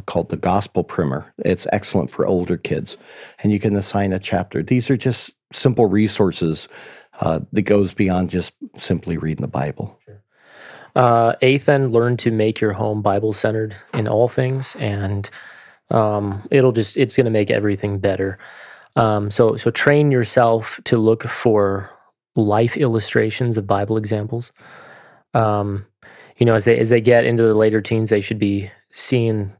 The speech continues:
Speaker 2: the world through a biblical lens, not just,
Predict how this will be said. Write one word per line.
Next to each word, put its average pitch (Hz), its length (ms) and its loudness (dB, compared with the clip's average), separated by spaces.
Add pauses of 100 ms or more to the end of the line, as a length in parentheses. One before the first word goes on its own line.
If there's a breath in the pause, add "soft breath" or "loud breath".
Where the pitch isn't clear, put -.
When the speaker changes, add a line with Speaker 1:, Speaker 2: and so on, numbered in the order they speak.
Speaker 2:
the 117 180 4
world 107 500 2
through 120 300 2
a 123 40 2
biblical 123 440 2
lens, 127 420 -4 (240)
not 107 220 2
just, 101 340 -2